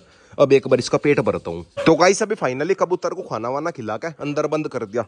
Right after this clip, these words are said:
अब कोई दिक्कत नहीं है, सारे डॉग्स भी अंदर आ गए। तो गाइस, अभी दोपहर होगी और गाइस, मैं ये सोच रहा कबूतर के लिए एक बढ़िया सा घर बनाता हूँ और खुद ही बनाता हूँ ईंटों से।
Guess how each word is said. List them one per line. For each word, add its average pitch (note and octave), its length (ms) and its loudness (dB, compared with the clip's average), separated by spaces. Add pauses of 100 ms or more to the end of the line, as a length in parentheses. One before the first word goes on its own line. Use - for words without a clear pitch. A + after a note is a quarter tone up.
अब B2+ 120 -8
कोई D3 160 -2
दिक्कत C3+ 340 -8
नहीं A2+ 140 -6
है, F#2 140 -6
सारे B2+ 280 -2
डॉग्स B2+ 300 -4
भी B2 100 -4
अंदर A#2 280 0
आ G#2 60 -2
गए। G2 120 -8 (140)
तो E3 80 2
गाइस, G3 260 2
अभी - 120 -4
दोपहर E3 320 2
होगी C#3+ 220 -2 (120)
और D#3 120 0
गाइस, F3 260 0
मैं G3 100 -6
ये G3+ 60 -4
सोच G3+ 260 -6
रहा A#2+ 140 -2 (260)
कबूतर E3+ 380 -6
के E3+ 100 -6
लिए E3+ 120 -6
एक F3 120 -12
बढ़िया E3+ 200 -4
सा F3 120 -8
घर A2+ 180 -4
बनाता A2+ 340 -8
हूँ A2+ 160 -6
और C#3 160 -4
खुद G#2+ 200 -12
ही C3+ 60 -4
बनाता B2 360 -6
हूँ B2+ 120 -6
ईंटों C#3 220 -8
से। G#2+ 160 -10